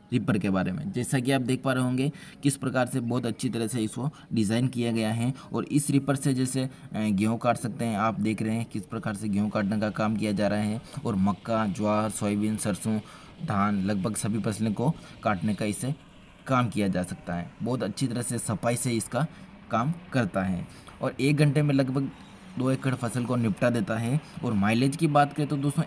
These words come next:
एक एकड़ में जो इसका average बैठता है तेल का, लगभग दो लीटर के करीब ये खाता है। और इस, इसमें दोस्तों हम देखें तो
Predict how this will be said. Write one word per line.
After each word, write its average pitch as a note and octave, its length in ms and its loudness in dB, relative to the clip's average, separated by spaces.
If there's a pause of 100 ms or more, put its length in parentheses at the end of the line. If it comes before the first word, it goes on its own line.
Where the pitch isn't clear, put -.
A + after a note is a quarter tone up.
एक D3 240 2
एकड़ D3+ 220 0
में D3 120 2
जो D3 120 2
इसका C#3 360 0 (360)
average A#2 300 0
बैठता A2 260 2
है A#2 80 2
तेल G#2+ 320 0
का, B2 220 0 (440)
लगभग A#2 260 0
दो B2 200 -2
लीटर A#2 280 0
के A2+ 120 0 (440)
करीब A2 240 2
ये G#2+ 200 2 (540)
खाता G2+ 300 2
है। F#2 200 0 (400)
और B2+ 140 -4 (120)
इस, C#3 160 4 (280)
इसमें E3 460 4
दोस्तों E3+ 280 4
हम E3+ 100 4
देखें D#3 240 2
तो D#3+ 100 2